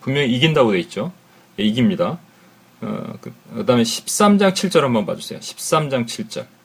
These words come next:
이 십삼 장 칠 절에서도 짐승이 성도들과 싸워서 이긴다고 돼 있어요. 십삼 장 칠 절입니다. "또 권세를 받아 성도들과 싸워 이기게 되고", 보십시오. "이기게 되고 각 족속과 백성과 방언과 나라를 다스리는 권세를 받아요."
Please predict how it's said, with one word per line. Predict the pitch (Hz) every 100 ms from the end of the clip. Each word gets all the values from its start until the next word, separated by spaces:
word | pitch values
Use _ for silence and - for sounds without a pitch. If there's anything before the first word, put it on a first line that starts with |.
| _ _ _ - - _
이 | 127
십삼 | 127 - 180
장 | 180
칠 | 175 180
절에서도 | 180 160 135 123 175 127 - -
짐승이 | - 151 160 170 165
성도들과 | - 214 208 185 160
싸워서 | 151 170 156 156
이긴다고 | 127 156 143 117
돼 | 87 -
있어요. | - - - _ _ - -
십삼 | - - 151
장 | 135
칠 | 127 180
절입니다. | 160 117 98 98
"또 | 165 165
권세를 | 143 139 151 147
받아 | 127 123
성도들과 | 170 170 160 139 131
싸워 | - 143 143
이기게 | - 143 160 170 143
되고", | 117 98 98 139 185
보십시오. | - 107 - 104
"이기게 | 113 139 135
되고 | 107 92 160
각 | - 110 -
족속과 | 131 123 131 120 - 147 -
백성과 | 107 - 131 123 127 -
방언과 | 98 110 117 127
나라를 | 101 107 117
다스리는 | 104 - 113 151 190 - - _ -
권세를 | 123 143 156 123
받아요." | - -